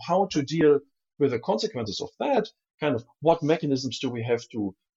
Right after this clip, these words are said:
possibly think about? Do, would we have to change the law of jurisdiction to make it more restrictive?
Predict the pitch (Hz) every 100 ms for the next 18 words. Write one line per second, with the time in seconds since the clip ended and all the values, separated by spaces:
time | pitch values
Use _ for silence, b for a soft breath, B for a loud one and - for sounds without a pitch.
0 | - 151 - 113 92 - 240 - 139 131
1 | 135 - _ - 160 147 147 131 113 -
2 | - - 165 185 190 143 131 123 - 117
3 | - 131 - 113 110 110 101 101 95 90
4 | - 196 190 165